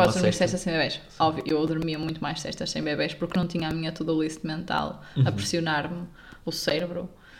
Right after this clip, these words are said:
Speaker 1: e a ficar pequenino como ele tá agora. Mas, hum, não sei, dormir cesta com ela é fixe.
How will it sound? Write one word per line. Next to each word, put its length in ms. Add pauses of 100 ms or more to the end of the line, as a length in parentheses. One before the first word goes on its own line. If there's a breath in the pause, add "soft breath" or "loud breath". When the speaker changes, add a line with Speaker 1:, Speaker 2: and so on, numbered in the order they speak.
(160 loud breath)
Speaker 1:
e 40
a 40
ficar 260
pequenino 520
como 180
ele 100
tá 180
agora. 300 (280 loud breath)
Mas, 1000 (200)
hum, 480
não 120
sei, 260 (260)
dormir 240
cesta 300
com 200
ela 180
é 40
fixe. 380